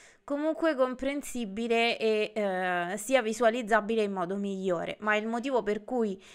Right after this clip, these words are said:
è stato girato in verticale è perché la priorità era farlo per TikTok,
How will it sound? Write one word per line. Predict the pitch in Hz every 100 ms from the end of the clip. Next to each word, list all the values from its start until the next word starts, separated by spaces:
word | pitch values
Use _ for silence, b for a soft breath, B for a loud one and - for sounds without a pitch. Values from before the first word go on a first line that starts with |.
| B B -
è | 202
stato | - 247 226 208 202 190 -
girato | 196 226 226 220
in | 226
verticale | 247 - 370 349 190 202 202 -
è | 214
perché | 214 202 233
la | 208
priorità | 202 240 254 247 208 196 -
era | 196 190 202
farlo | 214 202 190 185
per | 185 202
TikTok, | - 254 - - 190 185 - 320